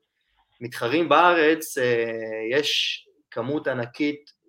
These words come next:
של, אה, ילדים ומועדוני ג'ודו וספורט, ואנשים באמת שאוהבים ומעריכים ג'ודו, והם באים לצפות בנו מקרוב. זה אינטראקציה שונה, זה באמת מעליב אותם קצת יותר, מכניס אותם יותר,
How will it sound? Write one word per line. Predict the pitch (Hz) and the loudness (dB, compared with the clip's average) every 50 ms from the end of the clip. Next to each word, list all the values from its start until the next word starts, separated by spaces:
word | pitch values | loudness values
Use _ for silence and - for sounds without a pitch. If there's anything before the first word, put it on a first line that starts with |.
| - | -14
של, | - - - 127 117 113 117 117 113 | -12 -8 -4 -2 -2 0 0 -2 -4
אה, | 113 113 110 110 110 110 113 | -4 -4 -4 -4 -4 -2 -2
ילדים | 110 113 110 110 110 135 135 135 135 131 123 | -2 -4 -4 -6 -6 -6 -4 -4 -4 -2 -4
ומועדוני | 117 113 113 110 110 110 113 113 120 127 131 135 131 123 127 _ - | -4 -4 -4 -4 -4 -4 -4 -4 -2 -2 -2 -2 -4 -6 -10 _ -8
ג'ודו | 135 139 139 139 131 139 139 135 - | -6 -4 -4 -2 0 -2 -2 -2 -4
וספורט, | - 123 - - - - - 135 131 131 135 135 135 - _ _ _ _ _ _ _ _ | -6 -8 -10 -10 -8 -4 -2 0 0 0 0 -2 -6 -8 _ _ _ _ _ _ _ _
ואנשים | 113 117 113 113 113 - - 143 135 | -4 -2 -2 -2 -2 -4 -4 -2 0
באמת | 131 127 123 127 131 131 127 | 0 2 2 2 0 -2 -2
שאוהבים | - - 139 123 117 113 117 110 107 120 120 113 110 131 139 135 | -2 0 2 2 2 2 2 0 0 0 -2 0 0 0 2 2
ומעריכים | 131 123 120 120 120 120 117 113 - - 135 123 123 123 | 2 2 4 2 0 0 -2 -4 -6 -6 -6 -6 -2 2
ג'ודו, | 139 175 190 196 202 208 208 - - _ _ _ _ _ - | 2 4 4 4 2 0 -2 -6 -12 _ _ _ _ _ -4
והם | 117 113 | 0 4
באים | 127 127 135 143 | 4 4 4 4
לצפות | 131 123 - - - 160 160 156 | 0 -4 -4 2 4 6 6 6
בנו | 156 151 147 139 | 6 4 4 2
מקרוב. | 127 120 120 - 127 123 139 131 117 - - - _ _ - - - - _ _ _ | 0 -2 0 0 2 4 4 4 2 0 -4 -16 _ _ -20 -20 -20 -20 _ _ _
זה | - 120 139 139 135 | -2 2 6 6 6
אינטראקציה | 135 131 135 127 147 147 151 180 185 180 - - 175 | 6 6 4 4 4 6 8 8 6 4 2 0 0
שונה, | 156 - - 156 151 151 143 131 113 101 - - - | 2 2 0 0 0 2 2 2 0 -2 -6 -10 -8
זה | 120 | 0
באמת | 123 131 131 147 151 - | 2 2 4 4 2 0
מעליב | 156 135 143 147 | 0 0 2 2
אותם | 147 151 156 143 139 | 0 0 -2 -4 -4
קצת | 123 - 143 139 | -4 -4 -4 -4
יותר, | 123 127 156 165 175 | -2 0 2 2 2
מכניס | 165 147 127 131 151 151 - | 2 0 0 -2 -2 -2 -2
אותם | 151 143 | -4 -4
יותר, | 131 123 123 170 180 202 208 214 | -4 0 4 4 4 4 4 -2